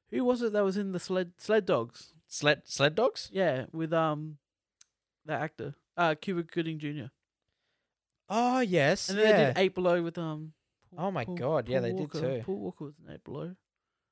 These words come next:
Speaker 2: Um,
Speaker 1: Sorry, I ca-, I get
Speaker 2: nah,
Speaker 1: sued,
Speaker 2: Sled,
Speaker 1: nah.
Speaker 2: Sled Dogs just comes up with a documentary from
Speaker 1: What?
Speaker 2: twenty sixteen.
Speaker 1: Type in Cu-, Cuba Gooding Junior dog, uh,
Speaker 2: <laughs>
Speaker 1: Snow Dog movie.
Speaker 2: Cuba Gooding Junior dog movie. Dog movie.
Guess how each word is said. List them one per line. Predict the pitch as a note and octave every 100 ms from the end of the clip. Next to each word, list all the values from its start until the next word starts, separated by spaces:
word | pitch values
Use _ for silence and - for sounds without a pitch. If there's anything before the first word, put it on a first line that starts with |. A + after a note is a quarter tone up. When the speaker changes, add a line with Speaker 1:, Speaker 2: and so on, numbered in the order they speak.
| _ _ -
Speaker 2:
Um, | D#3+ E3+ F3 F3
Speaker 1:
Sorry, | E3 B2+
I | D3+
ca-, | F#3+
I | E3
get | F3 F3+
Speaker 2:
nah, | C#3
Speaker 1:
sued, | D3+ D#3
Speaker 2:
Sled, | D3+ D#3
Speaker 1:
nah. | C#3+
Speaker 2:
Sled | - E3 D#3
Dogs | D3 C3+
just | - C3 -
comes | D3 A#2+
up | B2
with | A#2+ A#2
a | A#2 A2+ A2+ -
documentary | A2+ B2 A2+ A2 A#2
from | -
Speaker 1:
What? | -
Speaker 2:
twenty | - G#3
sixteen. | G#2 - A2 A#2
Speaker 1:
Type | F#3+ -
in | C#4
Cu-, | - - - -
Cuba | F#3 F3
Gooding | E3 E3+ D#3 D#3+
Junior | D3+ D3+ D3
dog, | C3+ A#2 - _ _
uh, | C#3+ B2 - - A#3
Speaker 2:
<laughs> | - - G#4
Speaker 1:
Snow | - D#3+ D3+
Dog | C#3 C3 B2+
movie. | D3 C#3+ C3+ - -
Speaker 2:
Cuba | - - F3+ G3+ F#3
Gooding | C3+ D#3+ D3
Junior | C3+ C3+ C3+ C3 C3 B2 A#2
dog | B2+ A#2+
movie. | A#2 A#2 A#2 B2 _ _ _ _ _ _ _ _ _
Dog | D3 B2+
movie. | A2+ A2+ A2 A2+